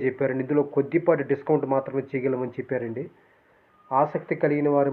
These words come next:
మాత్రమే బ్రదర్ నంబర్ నేను టైటిల్లో డిస్క్రిప్షన్ ఇస్తున్నానండి. కావలసిన వాళ్ళు చూసి నచ్చి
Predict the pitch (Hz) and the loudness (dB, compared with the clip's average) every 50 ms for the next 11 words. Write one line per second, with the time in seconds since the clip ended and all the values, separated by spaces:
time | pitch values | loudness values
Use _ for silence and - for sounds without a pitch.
0 | 139 135 131 - 139 147 127 135 131 117 139 135 139 135 131 139 131 131 123 - | 0 -2 -2 -2 -2 -2 -2 -2 0 0 0 0 0 -2 -2 -2 -4 -4 -4 -4
1 | 135 131 120 - 131 135 135 127 113 120 117 - - 147 143 - - 135 120 - | -4 -6 -6 -4 -2 -2 -2 -2 -2 -6 -8 -6 -4 -4 -4 -4 -4 -6 -6 -6
2 | - - 131 127 123 127 156 190 - - - - - - - _ _ _ - 143 | -8 -10 -8 -6 -4 -4 -4 -4 -6 -10 -12 -16 -20 -20 -20 _ _ _ -2 0
3 | 135 139 156 160 151 151 165 160 160 160 151 - - 156 156 156 - 143 139 135 | 2 4 4 2 2 0 0 2 2 2 0 -2 -4 -6 -6 -2 0 0 2 2
4 | 135 - - - | 0 -2 -6 -10